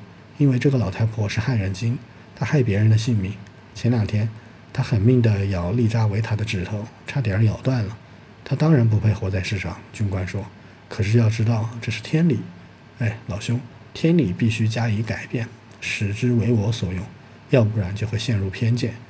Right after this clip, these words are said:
要不是这样，世界就没有了伟大人物了。人们说什么责任啊、良心啊，我不想反对责任和良心，但是我们怎样理解这些字眼呢？”“且慢，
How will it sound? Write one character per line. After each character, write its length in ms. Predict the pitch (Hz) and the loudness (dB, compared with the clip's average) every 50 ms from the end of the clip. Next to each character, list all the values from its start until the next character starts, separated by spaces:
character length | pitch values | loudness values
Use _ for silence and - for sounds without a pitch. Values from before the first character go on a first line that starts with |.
| - - - - - - - - | -20 -20 -20 -20 -20 -20 -4 0
要 140 | - 139 120 | 2 2 2
不 100 | 104 110 | 0 -2
是 140 | - - | -2 -2
这 140 | 107 110 107 | 0 0 0
样， 180 | 101 104 107 117 - - - | -2 -2 -4 -8 -12 -14 -14
世 240 | - - - - 113 | -12 -4 0 2 4
界 140 | 110 113 107 | 4 4 4
就 140 | 107 113 | 4 4
没 140 | 107 101 107 | 4 4 4
有 140 | 123 117 98 | 2 2 2
了 120 | 95 98 98 | 0 0 -2
伟 140 | 98 95 92 | -2 -4 -2
大 160 | 98 113 110 | 0 2 2
人 160 | 107 92 92 | 2 2 0
物 200 | 104 117 120 110 | 0 0 0 0
了。 120 | 98 - - - - - - - - | -2 -4 -8 -16 -20 -20 -20 -8 -2
人 140 | 113 113 117 | 0 2 2
们 100 | 123 131 | 2 2
说 220 | - - 151 147 | 2 2 2 2
什 120 | 147 - | 2 0
么 120 | 113 101 104 | 0 -2 -2
责 200 | 104 - 101 101 | -2 -2 0 0
任 220 | 123 139 131 120 | 2 2 2 2
啊、 240 | 113 113 113 113 117 | 2 2 2 2 0
良 260 | 120 113 - - - | 0 -4 -4 -6 -6
心 240 | 113 - 131 123 127 | -2 -2 0 0 0
啊， 140 | 127 123 113 - - - - - - - - | -2 -4 -6 -10 -16 -20 -20 -20 -20 -10 -6
我 80 | - 104 | -4 -2
不 100 | 113 160 | -2 0
想 200 | - 135 120 120 | 0 0 -2 -2
反 200 | 113 117 98 98 | -2 -2 -2 0
对 140 | 104 110 101 | 0 0 0
责 180 | - - 101 | 0 -2 -2
任 140 | 101 110 110 | 0 0 0
和 100 | 107 - | 0 0
良 240 | 107 101 90 92 98 | 0 0 -2 -2 -4
心， 220 | - - 117 117 - - - - - - - | -2 0 0 0 -2 -6 -14 -20 -20 -8 -4
但 100 | - 127 | -2 2
是 120 | 110 131 | 2 4
我 100 | 113 104 | 4 4
们 100 | 107 131 | 2 2
怎 220 | - - 98 104 | 2 0 2 2
样 160 | 113 120 117 107 | 4 4 4 4
理 100 | 107 120 | 2 2
解 160 | 131 135 107 | 2 2 2
这 120 | 104 120 | 2 2
些 120 | 113 120 117 | 2 2 2
字 220 | 117 - 139 113 | 2 4 4 4
眼 180 | 101 90 92 95 | 2 2 -2 -4
呢 160 | 104 113 - - - - - - - - - | -6 -8 -10 -12 -18 -20 -20 -20 -20 -20 -18
？”“且 200 | - - - 95 | -8 -4 -4 -2
慢， 240 | 98 101 104 104 | -2 -2 -4 -6